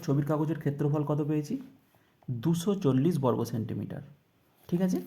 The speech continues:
এইবার দেখো, এখানে কত পেলাম? চারশো আশি বর্গ সেন্টিমিটার। তো এই চারশো আশিটাকে আমরা এইভাবে লিখতে পারি, দুই গুণ দুশো চল্লিশ, এত বর্গ সেন্টিমিটার। দুশো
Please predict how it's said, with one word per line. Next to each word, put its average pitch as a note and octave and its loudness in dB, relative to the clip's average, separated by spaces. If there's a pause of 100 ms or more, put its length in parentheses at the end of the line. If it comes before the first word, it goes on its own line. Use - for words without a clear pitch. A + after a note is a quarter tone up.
(680)
এইবার - -6
দেখো, - -2 (260)
এখানে E3+ 2
কত E3+ 0
পেলাম? G3 0 (720)
চারশো B2 0 (160)
আশি C#3+ 0
বর্গ E3+ 4 (100)
সেন্টিমিটার। F3 2 (520)
তো - 4
এই D3 2 (100)
চারশো A#2 2 (140)
আশিটাকে E3 -2
আমরা D3 2 (140)
এইভাবে E3 2 (100)
লিখতে - -4
পারি, A#2+ 0 (720)
দুই C#3+ 4 (100)
গুণ D#3+ 2 (1300)
দুশো B2+ 0
চল্লিশ, - -6 (380)
এত A2 -4 (120)
বর্গ G#2+ 2 (100)
সেন্টিমিটার। - -8 (640)
দুশো C3 0